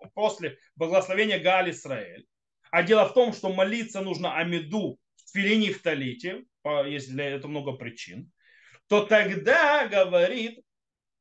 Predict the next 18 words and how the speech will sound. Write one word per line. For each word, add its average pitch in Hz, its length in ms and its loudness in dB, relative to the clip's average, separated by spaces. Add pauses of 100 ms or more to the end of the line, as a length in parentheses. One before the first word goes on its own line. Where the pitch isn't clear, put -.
(420)
э, 143 240 -2
Шулхан 170 360 0
Арух, 392 200 2
что - 200 -2
он 269 400 4
на-, 220 200 -2 (240)
будет 208 420 -4
накладывать 208 680 4
тфилин 262 460 -2
и 247 260 -4
больше 226 560 4
ничего, 240 300 -2
и 214 100 -2
без 233 300 4
благословения. 233 800 -2 (320)
Просто 247 320 2
наложит 196 420 -2
тфилин. 202 380 -2